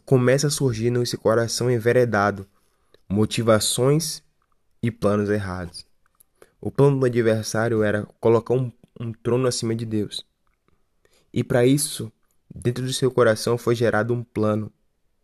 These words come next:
E como consequência desse plano, ele conseguiu aliados pra execução desse plano.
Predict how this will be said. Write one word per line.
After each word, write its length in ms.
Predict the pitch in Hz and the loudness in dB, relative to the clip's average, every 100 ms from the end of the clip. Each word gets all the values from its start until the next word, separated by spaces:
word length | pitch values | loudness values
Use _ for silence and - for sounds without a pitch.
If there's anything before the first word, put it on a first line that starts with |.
| _ _ _ _ _ _ _ _ _ | _ _ _ _ _ _ _ _ _
E 60 | - | 0
como 220 | 139 147 | 2 4
consequência 600 | 156 147 139 - 170 160 | 4 2 2 2 4 2
desse 240 | 139 127 | 0 0
plano, 540 | - 113 117 131 123 113 _ _ _ | -2 2 4 4 2 -4 _ _ _
ele 180 | 110 123 | -2 -2
conseguiu 840 | - 143 - 113 110 135 170 143 _ _ | 2 0 2 -2 -2 2 4 2 _ _
aliados 680 | 113 139 147 127 131 123 110 | 0 4 4 4 2 0 -2
pra 160 | 107 | 2
execução 400 | 113 117 - 113 | 4 2 0 -2
desse 180 | 113 - | -2 -2
plano. 420 | - 107 104 98 | -8 -2 0 -2